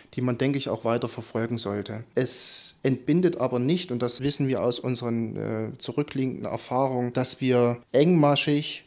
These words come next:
immer wieder wiederholende Aufklärungskampagnen in der Bevölkerung durchführen müssen, um die Bevölkerung, den Laien hinsichtlich von schlaganfalltypischen Symptomen zu sensibilisieren.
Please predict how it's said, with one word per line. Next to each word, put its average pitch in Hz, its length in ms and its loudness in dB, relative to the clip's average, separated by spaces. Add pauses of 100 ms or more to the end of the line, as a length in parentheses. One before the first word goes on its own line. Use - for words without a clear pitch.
(100)
immer 151 300 6
wieder 135 440 2
wiederholende 135 1000 4
Aufklärungskampagnen 127 1200 2
in 120 140 -2
der 113 80 -2
Bevölkerung 117 880 -2
durchführen 127 640 0
müssen, 151 460 0 (380)
um 175 460 4
die 135 120 -4
Bevölkerung, 147 840 2
den 120 220 2
Laien 156 500 4
hinsichtlich 147 760 -2
von 131 180 -4
schlaganfalltypischen 127 1200 -2
Symptomen 131 800 0
zu 127 180 -6
sensibilisieren. 135 1160 0